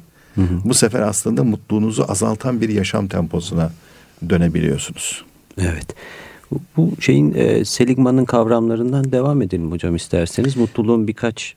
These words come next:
Speaker 1: katmanından, boyutundan bahsettik.
Speaker 2: Po-,
Speaker 1: Tekrarlarsak.
Speaker 2: evet, pozitif duygu dedik.
Speaker 1: Evet.
Speaker 2: Bizi zaman ve mekandan kopacağımız kadar akış yaşantısı dedik.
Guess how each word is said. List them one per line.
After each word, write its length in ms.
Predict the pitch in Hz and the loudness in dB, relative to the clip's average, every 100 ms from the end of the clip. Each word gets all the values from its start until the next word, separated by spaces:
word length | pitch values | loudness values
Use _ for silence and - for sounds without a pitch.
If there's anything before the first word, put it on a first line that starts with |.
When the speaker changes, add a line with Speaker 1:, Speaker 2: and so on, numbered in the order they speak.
| - | -12
Speaker 1:
katmanından, 680 | - 104 104 101 101 117 110 | -8 -4 0 2 2 2 2
boyutundan 560 | 104 101 104 107 113 107 | 2 2 2 4 4 2
bahsettik. 560 | 110 - - - 143 | 0 -4 -10 -6 -6
Speaker 2:
Po-, 160 | - - | 0 0
Speaker 1:
Tekrarlarsak. 640 | 107 104 98 95 95 - | 2 -2 -2 -2 0 0
Speaker 2:
evet, 100 | 165 - - | -2 -6 2
pozitif 480 | 165 151 139 135 | 4 4 0 -2
duygu 260 | 143 120 107 | 0 2 2
dedik. 380 | 107 101 170 - - | 0 -2 -6 -12 -14
Speaker 1:
Evet. 220 | - - - _ - | -12 -14 -18 _ -2
Speaker 2:
Bizi 460 | 120 120 139 135 127 | 2 4 4 2 0
zaman 440 | 117 123 135 131 | 2 4 4 2
ve 80 | 120 | -2
mekandan 540 | 120 117 120 123 123 | -2 -2 -2 0 -2
kopacağımız 640 | - 113 120 117 117 117 - | -4 -2 0 0 0 0 -2
kadar 260 | 107 - | -2 -2
akış 380 | 98 - - - | -4 -4 -2 0
yaşantısı 580 | 101 - 98 92 95 95 | 0 0 -2 -2 -6 -4
dedik. 340 | 95 151 - | -2 -4 -8